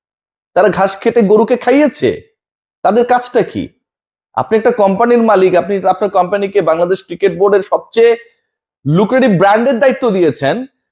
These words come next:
সেখানটায় আপনার কর্মচারী কর্মকর্তারা মিস্টার এম,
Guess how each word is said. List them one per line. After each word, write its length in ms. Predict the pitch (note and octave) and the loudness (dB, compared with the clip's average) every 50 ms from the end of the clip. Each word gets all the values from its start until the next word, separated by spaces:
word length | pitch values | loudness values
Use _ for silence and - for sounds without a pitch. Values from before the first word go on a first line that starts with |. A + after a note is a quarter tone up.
| _ _ | _ _
সেখানটায় 520 | _ - G3+ G3+ A3 A#3+ A#3+ A3+ A#3 A#3+ A3+ | _ -4 -2 -2 0 -2 -2 0 0 2 2
আপনার 300 | F#3+ - G#3 A#3+ B3 A#3+ | 0 0 0 0 0 2
কর্মচারী 520 | A#3 A3 G#3 G3+ G#3+ G3 A3 G#3 F#3+ G3+ | 2 0 0 0 0 0 0 0 0 0
কর্মকর্তারা 920 | G3 F#3+ F3+ F3+ F#3 F#3+ F#3 - - - F3+ E3+ - F3 D#3 D3+ D3+ F3 G3 | 0 0 0 0 0 -2 -2 -4 -2 -4 -4 -2 -2 0 2 2 2 2 2
মিস্টার 320 | F3 D#3+ D#3 - - F#3 - - F3 | 0 -4 -4 -2 -2 -2 -2 0 0
এম, 340 | F3+ F#3+ F#3 D3+ A#2 G2 | 2 2 2 2 -2 -4